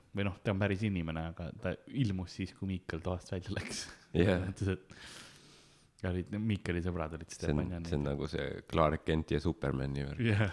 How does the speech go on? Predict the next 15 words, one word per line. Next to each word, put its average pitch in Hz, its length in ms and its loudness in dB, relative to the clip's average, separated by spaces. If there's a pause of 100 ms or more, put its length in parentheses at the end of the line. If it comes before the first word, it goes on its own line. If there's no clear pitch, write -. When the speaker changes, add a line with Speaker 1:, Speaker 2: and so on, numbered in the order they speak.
(100)
Speaker 1:
<laughs> 120 100 -6
veits 104 300 -4
jah. 101 100 -4 (840)
Vilbur 107 340 -2
Nun-, 107 180 -2
Vil-, 165 260 -2
Vilbur 147 360 0
Nunnapildur 95 640 0
oleks 85 260 -4
hea 95 200 0
inimene, 85 380 -4
kes 85 200 -10
abordist - 420 -8
rääkima - 420 -10
saada. 87 320 -12